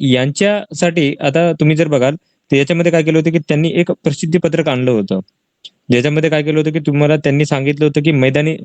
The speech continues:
चाचणी जी आहे, ओके, ते त्याचं एक हे करण्यात आलं होतं, मी तुम्हाला तेही सांगेल मी.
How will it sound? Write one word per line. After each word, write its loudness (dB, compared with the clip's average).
चाचणी 0
जी -2
आहे, -2
ओके, 2
ते 0
त्याचं 0
एक -2
हे 4
करण्यात -4
आलं 0
होतं, -2
मी 0
तुम्हाला 2
तेही 0
सांगेल -2
मी. -2